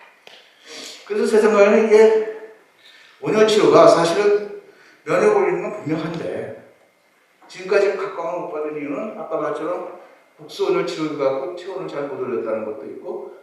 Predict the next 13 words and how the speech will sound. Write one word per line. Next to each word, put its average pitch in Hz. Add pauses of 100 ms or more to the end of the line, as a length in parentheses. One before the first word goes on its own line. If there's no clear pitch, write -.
또 -
국소 -
온열 -
치료 -
자체가 - (460)
지금 151
한국사-, 147
한국에서 165
나온 139
국소 -
온열 131
치료기 131
자체가 -